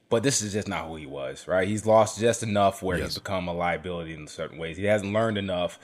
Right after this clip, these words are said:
Speaker 1: and become skilled enough to offset the loss he's had. So it is what it is. So, uh, yeah, probably those two guys, man. Uh,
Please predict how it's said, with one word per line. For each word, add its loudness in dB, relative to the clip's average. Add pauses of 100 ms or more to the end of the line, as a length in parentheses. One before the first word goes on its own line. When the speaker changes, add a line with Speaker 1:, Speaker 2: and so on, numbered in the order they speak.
(200)
Speaker 1:
and -8
become -4
skilled 2
enough -4
to -8
offset -2
the -6
loss -2
he's -14
had. -6
So -4
it 2
is 4
what -4
it -10
is. -16 (440)
So, 4
uh, 8
yeah, 4
probably 2
those 4
two -4
guys, -2
man. -10
Uh, -8